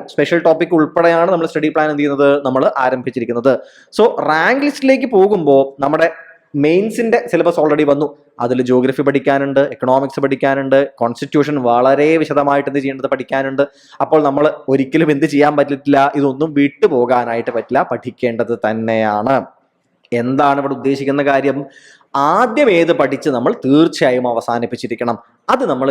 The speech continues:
വെയിറ്റേജ് പ്രകാരം എവിടേക്ക് തന്നെ കൊടുക്കുക? ഈ ഹയർ മാർക്സ് ഉള്ള ഭാഗങ്ങളിലേക്ക് തന്നെ കൊടുക്കുക. അപ്പോൾ ഹിസ്റ്ററി തീർത്തിരിക്കണം, ആർട്ട്, ലിറ്ററേച്ചർ, കൾച്ചർ, സ്പോർട്സ് തീർത്തിരിക്കണം. ഈ ഭാഗങ്ങൾ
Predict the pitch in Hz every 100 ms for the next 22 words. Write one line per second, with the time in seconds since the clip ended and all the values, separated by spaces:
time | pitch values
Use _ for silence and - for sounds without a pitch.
0 | 123 120 139 135 135 123 117 120 - 131
1 | 123 131 - 135 127 135 120 120 123 127
2 | 123 120 - - 175 233 214 127 135 185
3 | 147 120 117 - 123 123 127 110 113 123
4 | 120 110 110 120 110 117 117 120 127 -
5 | - - - 135 147 - 131 - 143 147
6 | 139 135 147 147 147 170 - - _ _
7 | _ _ _ - 123 139 147 139 147 147
8 | 143 143 135 143 147 139 151 123 127 135
9 | 143 165 165 311 - - _ _ _ 190
10 | 240 240 143 139 139 135